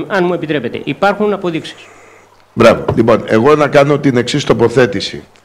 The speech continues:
Speaker 2: Επειδή δεν ξέρω, συνήθως παίρνουν το δήμαρχο. Εάν ο κύριος Κούκουζας, για ό,τι συμφέρει, παίρνει τον πρόεδρο,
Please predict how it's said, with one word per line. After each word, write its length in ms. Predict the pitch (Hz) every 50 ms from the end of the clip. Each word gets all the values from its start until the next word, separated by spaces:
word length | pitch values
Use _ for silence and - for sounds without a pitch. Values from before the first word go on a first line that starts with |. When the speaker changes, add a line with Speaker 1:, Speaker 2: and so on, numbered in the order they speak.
| _ - - - - - - _ _ _ _ -
Speaker 2:
Επειδή 640 | - 117 - - 113 107 113 151 160 165 165 165 - - - - - - - - _ _ - - -
δεν 200 | - 117 160 175
ξέρω, 540 | 151 135 147 180 165 147 131 117 104 101 - - - - _ _ _ _ _ _ _ _
συνήθως 960 | - - - - 131 123 127 147 160 151 - 147 131 123 127 - - - - _ _ _ _ _ _ _ -
παίρνουν 440 | - 175 180 185 185 185 185 - -
το 160 | 165 151 143
δήμαρχο. 1040 | 131 127 170 214 214 196 180 151 139 123 104 - - - 101 92 80 78 - - _ _ _ _ _ _ _ _ _ _ _ _ _ _ _ _ _ _ _ _ _ -
Εάν 260 | 139 160 190 214 214
ο 60 | 208
κύριος 500 | 185 - - 185 180 180 185 175 151 -
Κούκουζας, 840 | - - 160 170 165 156 151 135 117 131 113 101 82 - - - - - - - - _ _ _ - -
για 160 | - 104 139
ό,τι 180 | 151 156 151 170
συμφέρει, 420 | - - - - 156 147 143 135
παίρνει 200 | - 139 147 139
τον 180 | 131 139 127 117
πρόεδρο, 580 | 104 123 135 131 127 117 104 101 98 104 104